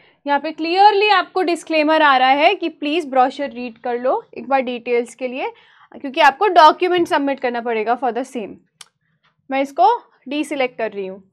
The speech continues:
Other eligible reservation category, एससी of मध्य प्रदेश, एसटी of एमपी, ओबीसी of एमपी, ईडब्ल्यूएस of एमपी not applicable। अगर आप इन चार कैटेगरी में से मान लो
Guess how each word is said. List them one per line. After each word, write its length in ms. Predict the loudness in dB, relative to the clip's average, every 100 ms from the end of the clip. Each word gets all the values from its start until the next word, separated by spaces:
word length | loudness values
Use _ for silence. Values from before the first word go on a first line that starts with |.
| -4
Other 240 | 2 4 6
eligible 460 | 4 2 -4 -2
reservation 600 | -2 0 -2 -4 -6 -6 -4
category, 440 | -4 -4 -6 -6 -8 _ _ _ _ 0
एससी 600 | 0 0 -4 -2 -2 -6 _ 2
of 160 | 2 2 -4 -20 -6
मध्य 260 | -2 -2 -2
प्रदेश, 420 | -6 -4 -4 -6
एसटी 420 | -8 -8 -4 -2
of 180 | -2 -2
एमपी, 540 | -6 -4 -4 -8 -10 -14 -20 _
ओबीसी 440 | 2 2 2 2 4
of 160 | 4
एमपी, 340 | 4 -2 -4 -6
ईडब्ल्यूएस 680 | -4 4 4 4 4 4 4
of 120 | 0
एमपी 360 | 0 -2 -4
not 180 | -2 -2
applicable। 640 | -2 -6 -8 -10 -8 -8 -4
अगर 220 | -2 2
आप 140 | 2 2
इन 120 | 0
चार 260 | 4 4
कैटेगरी 400 | 4 -2 -2 -6
में 100 | -6
से 100 | -6
मान 200 | -2 -2
लो 340 | 0 -2 -4